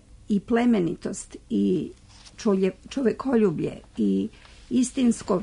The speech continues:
poimanje sveta, e, našoj diplomatiji. Zato što je Sveti Sava, e, što god je radio, radio sa ogromnim razumevanjem mesta naše zemlje, Srbije, u svetu u kome je on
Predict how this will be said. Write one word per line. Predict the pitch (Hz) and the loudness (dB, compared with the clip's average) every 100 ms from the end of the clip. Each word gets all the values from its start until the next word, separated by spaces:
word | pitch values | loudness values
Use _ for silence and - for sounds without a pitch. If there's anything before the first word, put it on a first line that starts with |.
| - | 0
poimanje | 208 202 214 180 180 | 2 4 4 4 2
sveta, | 170 - 180 - - - - - - - - | 0 -4 -4 -4 -12 -14 -20 -20 -20 -20 -4
e, | 214 160 | -2 2
našoj | 180 180 185 180 | 2 2 2 -2
diplomatiji. | 156 - 226 156 185 - 196 147 | -2 -6 -4 -4 -4 -4 -6 -2
Zato | 214 214 247 | -2 -2 -6
što | 240 | 0
je | 214 | -2
Sveti | - 240 254 226 | 0 -4 -2 -6
Sava, | - 208 247 226 | -2 -2 -2 -4
e, | - - - - - - 202 196 185 185 - - - | -6 -20 -20 -20 -12 -2 2 2 0 -2 -8 -18 -20
što | - 226 | -2 0
god | 208 294 | 2 0
je | 254 214 | 2 2
radio, | 180 196 196 - - - | 0 0 -2 -2 -10 -14
radio | - 202 202 220 254 233 | -4 0 0 2 0 0
sa | - - - | -2 -4 0
ogromnim | 240 226 269 247 226 208 | 0 2 4 6 6 4
razumevanjem | 202 196 220 202 196 214 196 131 - - - - - - - | 0 0 2 4 4 2 0 -2 -6 -12 -20 -20 -20 -12 2
mesta | 214 233 247 - 180 - - - | 4 4 0 -2 -4 -4 -14 0
naše | 185 214 - | 2 2 -2
zemlje, | 170 - - 208 | -6 -6 -6 -6
Srbije, | - 208 196 202 - - - - - - | -4 -2 0 -2 -2 -14 -20 -20 -20 -4
u | 262 262 - - - | 0 0 -2 -10 -16
svetu | - - 190 196 - 233 - | -8 -2 -2 -2 -2 -4 -2
u | 208 | -4
kome | - 214 220 220 | 0 2 4 2
je | 196 | 2
on | 202 214 214 | 2 2 0